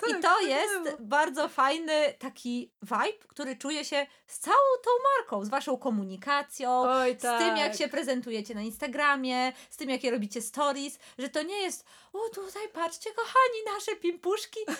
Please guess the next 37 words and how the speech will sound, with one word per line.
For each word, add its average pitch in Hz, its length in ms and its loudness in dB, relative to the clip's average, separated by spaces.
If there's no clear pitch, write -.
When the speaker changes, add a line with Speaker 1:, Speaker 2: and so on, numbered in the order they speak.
Speaker 1:
ubrane 370 540 2
w - 40 -12
nowe 370 240 0
bluzy”, 415 500 4
tylko 381 300 -4
jest 466 480 -2
naprawdę 370 460 -2
t-, - 80 -12
i - 40 -2
z 359 40 2
Speaker 2:
Jest 285 180 2
Speaker 1:
jajem. 269 200 8
Speaker 2:
mięso, 226 280 4
jest, 226 380 -2
jest, 226 340 -4
Speaker 1:
Tak. 220 240 2
Speaker 2:
wszystko 226 340 -6
jest, 180 280 -10
no. 208 100 -10
Speaker 1:
Jest 349 220 -2
po 349 100 -2
prostu 349 420 -4
ciepły 277 480 -2
przekaz, 277 600 -2
ale 247 180 2
bardzo 285 280 2
naturalny. 262 680 2
Speaker 2:
<laughs> - 240 -16
Ja 285 80 0
w 285 40 0
ogóle 349 260 0
chcę 339 220 -6
zmienić 339 420 -2
tą 220 140 -8
nazwę, 202 400 -10
co 202 160 -16
ciekawe. 190 560 -12